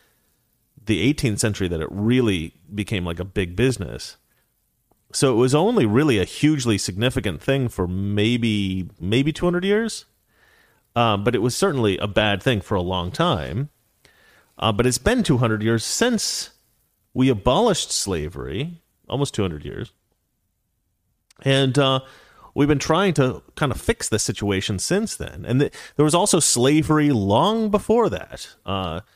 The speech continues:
usually with, you know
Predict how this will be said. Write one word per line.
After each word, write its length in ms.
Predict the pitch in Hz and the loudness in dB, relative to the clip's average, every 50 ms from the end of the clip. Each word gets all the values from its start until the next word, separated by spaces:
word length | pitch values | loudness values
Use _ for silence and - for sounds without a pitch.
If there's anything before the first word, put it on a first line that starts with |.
| _ _ _ _ _ - | _ _ _ _ _ -8
usually 640 | 98 110 135 160 180 180 156 160 165 165 160 151 | 0 2 4 4 4 2 2 4 4 4 4 4
with, 340 | 147 135 131 131 127 - - - _ _ _ _ _ _ _ _ _ _ _ _ _ _ _ _ _ _ _ _ _ _ _ _ _ _ _ _ _ _ _ _ _ _ _ - | 4 4 4 2 2 0 -10 -20 _ _ _ _ _ _ _ _ _ _ _ _ _ _ _ _ _ _ _ _ _ _ _ _ _ _ _ _ _ _ _ _ _ _ _ -8
you 100 | 127 127 | -6 -4
know 220 | 104 92 87 80 | -4 -4 -6 -8